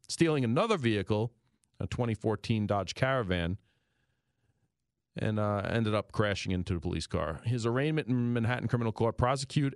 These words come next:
asked, and again, <laughs> he, he's arrested a hundred and two times in his career, has seven outstanding felony warrants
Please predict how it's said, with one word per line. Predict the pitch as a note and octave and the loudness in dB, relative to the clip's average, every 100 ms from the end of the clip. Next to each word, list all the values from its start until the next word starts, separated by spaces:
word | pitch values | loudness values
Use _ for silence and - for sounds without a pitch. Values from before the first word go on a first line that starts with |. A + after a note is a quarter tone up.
| - | 2
asked, | A#2+ B2 - - - _ - - | 2 2 -4 -12 -20 _ -12 -2
and | C3 | 0
again, | A#2+ F2+ | 0 2
<laughs> | |
he, | - A#2+ - - - - | 2 0 -4 -20 -20 -2
he's | E3+ D3 | 0 2
arrested | D3 C3 D#3+ A3 - F3+ D#3 - | 0 2 0 0 0 0 0 -2
a | |
hundred | G2+ - D#3+ F#3 F#3+ | -2 0 0 2 0
and | D#3 C3+ | -2 0
two | E3 C#3 | 0 0
times | - G#2+ F2+ D2+ - - | 0 0 0 -4 -10 -4
in | A2+ | -2
his | G2+ | -2
career, | - G2 D2+ - _ _ _ _ _ | -2 -2 -2 -8 _ _ _ _ _
has | - B2 A2 - _ | 2 2 0 -8 _
seven | - - - D#3+ D#3+ F3+ - B2+ | -6 -4 2 2 2 -2 0 0
outstanding | C3+ - - B2 B2 B2 B2 | 0 -4 0 0 2 0 -2
felony | A2 B2 A2 A2 A2 | 0 0 2 0 0
warrants | F#2+ F#2+ E2 - - - | 0 -2 -2 -8 -10 -10